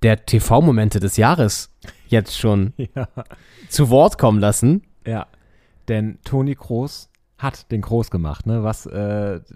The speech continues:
Speaker 2: d-, an, äh, anderen, äh, Interviewgelegenheiten wie Marco, Marco Reus zum Beispiel, äh, nur angedeutet wurde,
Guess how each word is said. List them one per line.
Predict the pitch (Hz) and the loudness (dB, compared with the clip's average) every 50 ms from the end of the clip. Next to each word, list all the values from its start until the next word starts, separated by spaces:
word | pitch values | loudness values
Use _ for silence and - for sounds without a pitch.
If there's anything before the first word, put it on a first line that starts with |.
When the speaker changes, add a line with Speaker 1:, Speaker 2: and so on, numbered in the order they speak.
| - - | -20 -20
Speaker 2:
d-, | - 50 - - - - | -18 -18 -16 -16 -16 -16
an, | - - 110 107 107 107 110 110 110 110 | -14 -12 -8 -6 -4 -4 -4 -4 -6 -8
äh, | 101 101 110 107 104 101 101 101 98 92 87 - - | -8 -6 -6 -6 -6 -6 -6 -8 -8 -10 -10 -12 -10
anderen, | - 139 139 139 131 120 113 110 110 113 - | -8 -8 -6 -6 -6 -4 -4 -4 -4 -6 -8
äh, | - - - - - - - - | -10 -12 -14 -16 -18 -18 -14 -12
Interviewgelegenheiten | - 127 123 123 123 107 101 92 95 98 90 87 87 90 87 95 | -10 -6 -6 -4 -4 -4 -4 -4 -4 -6 -6 -6 -6 -6 -6 -6
wie | 95 92 | -6 -4
Marco, | 90 90 87 92 - 101 92 95 92 92 | -4 -4 -6 -6 -8 -8 -6 -6 -6 -6
Marco | 95 95 95 98 | -6 -6 -6 -6
Reus | 90 92 98 120 - | -6 -6 -6 -6 -6
zum | - 98 87 | -8 -8 -6
Beispiel, | 85 85 - 95 95 92 82 | -8 -8 -8 -8 -8 -8 -8
äh, | 71 92 90 90 98 | -8 -8 -8 -6 -6
nur | 104 104 - | -6 -8 -8
angedeutet | - 156 131 82 80 - - - - - | -10 -12 -12 -12 -12 -14 -14 -18 -20 -20
wurde, | - - - - 185 127 | -18 -16 -12 -10 -10 -12